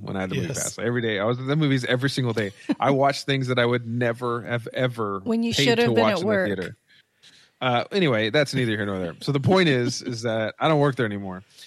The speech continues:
Speaker 1: Um, is that
Speaker 3: <laughs>
Speaker 1: I watched a lot of movies, and, like, I watched comedies, which comedies are something I never pay for because they're just so hit or miss, and I don't know I'm gonna be frustrated.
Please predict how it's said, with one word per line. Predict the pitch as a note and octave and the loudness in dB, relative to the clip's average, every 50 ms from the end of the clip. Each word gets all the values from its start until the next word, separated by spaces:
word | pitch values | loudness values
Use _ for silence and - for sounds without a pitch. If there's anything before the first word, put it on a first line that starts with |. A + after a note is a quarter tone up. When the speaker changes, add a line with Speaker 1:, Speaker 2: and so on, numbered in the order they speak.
| - _ - | -20 _ -4
Speaker 1:
Um, | C3+ C#3 C#3 C3+ C3 B2+ A#2 A2 A2 G2+ - - | 0 2 2 2 2 2 0 -2 -4 -4 -4 -2
is | B2+ C3 - A2+ | 0 0 0 2
that | A#2 A2 G#2+ G2 - - A3 G#3 - - | 2 2 2 0 -2 -4 -6 -6 -6 -10
Speaker 3:
<laughs> | _ - A2 | _ -8 -4
Speaker 1:
I | A#2 | -2
watched | B2+ B2+ C3 D3+ E3+ - - | 0 2 2 2 2 0 0
a | D#3+ | 0
lot | D3 D3 C#3 | 0 0 2
of | C3+ | 0
movies, | A#2+ A2 G2+ F2+ G2 F#2 F#2 G2 - - - | -2 -4 -4 -6 -6 -8 -8 -10 -12 -14 -12
and, | A2 A2+ A#2 A2+ A2 G#2+ G#2 G#2 G2 - - _ _ _ - | -8 -6 -6 -4 -4 -6 -6 -8 -10 -14 -18 _ _ _ -12
like, | A2 G2 G2 F#2+ - | -8 -6 -6 -4 -4
I | G#2 | -2
watched | A2 G#2+ F2+ - - - | -2 0 -2 -2 -4 -4
comedies, | - D#3+ D#3 C3+ G#2+ F#2+ F2+ E2 - | -2 0 0 0 -2 -4 -6 -6 -6
which | G#2 G2 - - | -6 -8 -8 -8
comedies | - B2 B2+ B2 A#2+ A#2 G#2+ G#2+ | -6 -4 -4 -2 -4 -4 -6 -6
are | G2+ | -8
something | - A2+ G2+ G2+ F#2+ | -8 -6 -6 -6 -4
I | F2+ F2+ F#2+ F#2+ G2+ | -4 -4 -4 -6 -6
never | G#2+ G#2 G#2+ A2+ A#2 A#2+ A#2+ B2+ B2 A#2 G2+ G#2 G#2 F#2+ | -6 -6 -6 -4 -2 0 2 2 2 2 2 0 -2 -2
pay | - - F#2 F2 F2+ | -2 -4 -4 -4 -4
for | - - F#2 F#2+ G2 G2 G#2 - _ - - _ _ | -6 -8 -8 -8 -8 -8 -10 -14 _ -20 -20 _ _
because | - A#2 - B2+ B2 | -6 -4 -2 -2 -2
they're | A#2 B2 | -2 -2
just | B2+ C#3 C3 - | -4 -4 -2 0
so | - B2+ A2+ | 0 2 2
hit | A#2 B2+ A#2 | 2 2 0
or | A2+ | 0
miss, | G#2+ B2 C3 G#2+ F#2+ - | 0 0 0 -2 -2 -4
and | F#2+ G2 | -4 -4
I | F#2+ | -4
don't | G2+ G2+ F2 | -2 -4 -4
know | E2+ G2 | -4 -4
I'm | F#2+ F#2+ G2+ | -4 -4 -4
gonna | G2 F#2+ | -6 -6
be | F2+ | -6
frustrated. | F2 - A#2 A#2+ - - G2+ F2 E2 D#2+ - | -4 -2 -2 -2 -2 -2 -2 -2 -2 -4 -10